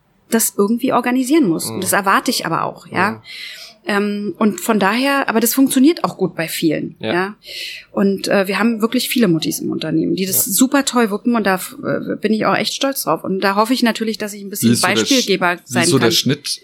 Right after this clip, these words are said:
Speaker 3: bei euch im Hotel in mittlerem Management und Führungspositionen, Frauen zu Männern?
Speaker 1: Ähm, wir, ich glaub, wir, wir sind da echt pari. Also wir haben so diese mit Frauenquotennummer und so, das haben wir ja nicht, das Problem. Also wir sind schon
Speaker 2: Hilft das, Tina?
Speaker 1: Dass
Speaker 2: Hilf-,
Speaker 1: wir keine
Speaker 2: hilft,
Speaker 1: Frauenquote?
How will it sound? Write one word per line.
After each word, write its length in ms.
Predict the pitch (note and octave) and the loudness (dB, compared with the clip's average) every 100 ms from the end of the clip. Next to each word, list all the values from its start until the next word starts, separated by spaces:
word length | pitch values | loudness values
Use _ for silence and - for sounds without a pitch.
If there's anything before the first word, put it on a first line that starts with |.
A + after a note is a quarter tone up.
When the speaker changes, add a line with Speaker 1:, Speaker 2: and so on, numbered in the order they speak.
| - | -2
Speaker 3:
bei 140 | C3+ | 2
euch 280 | C3+ D3+ - | 2 0 -4
im 140 | D#3 | -4
Hotel 320 | D3+ - D#3 D#3+ | -4 0 2 2
in 380 | C3 A#2+ B2 | 2 0 0
mittlerem 340 | A#2+ C3+ - A2 | 2 2 2 4
Management 640 | A#2+ C3+ - C3+ C3 C3 | 4 2 0 0 0 0
und 140 | - A#2 | 0 0
Führungspositionen, 880 | - C#3+ D3+ - C#3 - D3 C#3 C#3 | 2 0 0 -4 -4 0 2 2 -2
Frauen 460 | - A#2 B2 C3+ | -2 0 0 0
zu 160 | A#2+ A#2 | -2 0
Männern? 280 | A#2 D#3 F3+ | 0 -2 -2
Speaker 1:
Ähm, 540 | G#3+ G#3+ G#3 G3+ G3+ G3 F3 | 2 2 2 2 0 -2 -2
wir, 100 | F3+ | -2
ich 160 | F3 | -2
glaub, 200 | - D3+ | -4 -4
wir, 60 | F3 | -4
wir 400 | F3 F3+ E3+ E3 | -4 -4 -4 -2
sind 220 | E3 D#3+ | 0 2
da 80 | F#3+ | 2
echt 240 | - - - | 0 -2 -2
pari. 340 | D#3+ G#3+ F3+ | 0 2 2
Also 180 | D3 D#3 | 0 -2
wir 140 | D#3 | -4
haben 180 | D#3 D#3+ | -4 0
so 120 | D#3 D#3 D#3+ - | 0 0 -6 -8
diese 260 | E3+ D#3+ D3+ | -6 0 2
mit 280 | D#3 D#3 | 2 -2
Frauenquotennummer 880 | - - E3+ F#3+ G#3 G3+ G3 F#3 F#3+ | -8 0 0 2 0 2 2 2 4
und 120 | F3+ F#3 | 2 0
so, 80 | |
das 220 | F3 E3 F#3 | -2 -2 0
haben 120 | F#3+ | 0
wir 80 | F3+ | 2
ja 60 | |
nicht, 260 | D#3+ D#3+ - | 2 2 -2
das 140 | E3 | -4
Problem. 460 | - E3 E3 E3 - | -2 0 2 2 -2
Also 200 | E3 E3+ | -6 -6
wir 80 | F3 | -2
sind 140 | E3+ | 0
schon 140 | C#3 G#3 | 2 2
Speaker 2:
Hilft 180 | - E3 | 2 -2
das, 280 | F3+ - | -2 -4
Tina? 280 | - E3 G3 _ _ _ _ _ _ - | -6 -6 -8 _ _ _ _ _ _ -4
Speaker 1:
Dass 160 | G#3 | 0
Speaker 2:
Hilf-, 120 | G#3+ | 0
Speaker 1:
wir 140 | C3 D3 | 2 2
keine 140 | A#3+ | 2
Speaker 2:
hilft, 80 | D#4+ | 0
Speaker 1:
Frauenquote? 460 | F#4+ G4 C#4+ - | 0 0 0 0